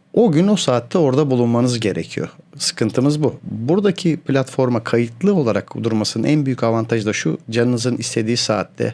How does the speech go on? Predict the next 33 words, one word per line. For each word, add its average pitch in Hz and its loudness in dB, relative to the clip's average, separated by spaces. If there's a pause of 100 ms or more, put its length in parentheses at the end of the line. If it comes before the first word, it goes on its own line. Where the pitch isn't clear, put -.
sizin 120 0
için 127 -4
en 123 2
verimli 110 0
olan 107 0
saatlerde, 95 -2
en 123 0
doğru 110 0
saatlerde 104 -4
çalışma 107 -4
imkanı 87 -4
sunacak 85 -10
sizlere - -6
arkadaşlar. - -6 (100)
Ee, 120 0 (440)
dediğim 190 2
gibi 147 -2
benim 165 2 (300)
bekleme 143 0 (220)
gibi 123 0
bir 131 -4
sorununuzun 123 0
da 135 2
olmadığını, 107 0
belki 123 0
de - 0
en 143 4
büyük 120 -2
farkımızı 110 -2
da 104 -2
bunu 110 0
hatırlatmak 107 -6
istiyorum. 120 -2